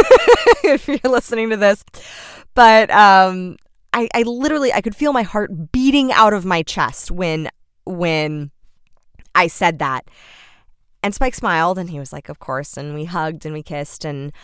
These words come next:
I left for my audition. And on the drive there, on the drive to get to my audition, I was like, "Okay, I did that.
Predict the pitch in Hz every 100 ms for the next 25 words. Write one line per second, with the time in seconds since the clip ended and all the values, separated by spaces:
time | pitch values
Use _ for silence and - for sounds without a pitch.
0 | - - - 220 214 - - 202 208 320
1 | - 147 160 175 - 262 311 285 226 208
2 | 185 180 185 - 160 175 202 147 123 -
3 | - 208 220 196 185 180 170 - - 214
4 | 170 147 151 151 143 131 135 - 175 175
5 | 170 165 156 - 190 170 185 165 - -
6 | _ - 240 233 165 160 - _ 190 190
7 | 277 208 165 156